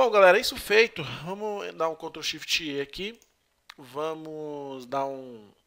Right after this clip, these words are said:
Ctrl S, né, pra salvar o, a ilha que a gente fez. Eu vou entrar aqui nos meus componentes, né,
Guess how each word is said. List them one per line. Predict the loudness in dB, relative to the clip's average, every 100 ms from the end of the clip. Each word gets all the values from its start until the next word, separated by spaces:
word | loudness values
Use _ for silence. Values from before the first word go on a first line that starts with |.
| _ _ _
Ctrl | -18 -14 -6 -2
S, | -2 -2 -8
né, | -10 -10
pra | -10 -16
salvar | -12 -12 -4 -2 -2 -6 _
o, | -20 -18 -14
a | -12 -10
ilha | -12
que | -14 -14
a |
gente | -12 -8
fez. | -4 -4 -4 -12 -20 -20 -16
Eu | -12
vou | -6 2 2 4 0
entrar | 0 2
aqui | 2 0 -14
nos | -16
meus | -14 -12 -12 -12 -10 -8 -8 -10 -14
componentes, | -16 -14 -10 -8 -8 -8 -8 -6 -8 -8 -8
né, | -6 -6